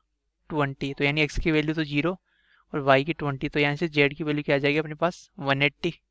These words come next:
वन एट्टी। और यहाँ से अपने पास ज़ीरो कॉमा ज़ीरो पे इसकी वैल्यू क्या आ जाएगी ज़ीरो, और फ़िफ़्टीन कॉमा फ़िफ़्टीन पे इसकी वैल्यू क्या आ जाएगी अपने पास यानी z equal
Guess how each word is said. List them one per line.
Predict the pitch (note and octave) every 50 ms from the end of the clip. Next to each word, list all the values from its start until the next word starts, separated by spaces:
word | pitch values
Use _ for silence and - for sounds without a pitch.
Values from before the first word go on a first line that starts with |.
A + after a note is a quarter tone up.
| _ _ _ _ _ _ _ _ _ _ _ _ _ _ _ _ _ _ _ _ _ _ _ _ _ _ _ _ -
वन | E3 C#3 C#3 C#3
एट्टी। | C#3+ C#3 - - F#3 D#3+ D#3 -
और | D#3 D3 D3
यहाँ | D3 C#3+ D3
से | D3+ - F#3
अपने | F#3+ - - F3 E3+
पास | - F3+ E3+ - - - - - _ _ _ _ -
ज़ीरो | D#3 - - D#3 D3 D#3 E3
कॉमा | - F3 E3+ E3+
ज़ीरो | E3 D#3+ D#3+ E3 E3
पे | D#3+ F3 E3
इसकी | D#3 - - F3+
वैल्यू | E3 D#3+ D3+ E3+
क्या | - E3
आ | D3+
जाएगी | D3+ D#3 E3 F3+ E3+ _ _ _ - -
ज़ीरो, | E3+ D#3+ D#3 D3+ D3 E3+ E3+ - _ _ _ _ -
और | - E3 E3+ F#3+ G#3 - _ _ _ _ _ _ _ _ _ -
फ़िफ़्टीन | - D#3+ C#3 _ _ - F3+ F#3 F#3+
कॉमा | F#3 - E3+ E3 F3+ G3+ G3+ - _
फ़िफ़्टीन | _ - - C#3+ _ - - D#3+ D#3+ E3
पे | - F3
इसकी | E3 - - F#3
वैल्यू | F3 E3 D#3+ E3+ E3+
क्या | F3 D#3+
आ |
जाएगी | D3+ D#3 D#3+ D#3+ F3
अपने | E3+ F3 F3
पास | E3 F3 F3+ F#3 - _ _ _ _ _ _ _ _ _ _ _ _ _ _ - -
यानी | C#3+ C#3 D#3+ F#3 F3 _ - E3
z | - -
equal | C#3+ C#3 D3 D3+ - D#3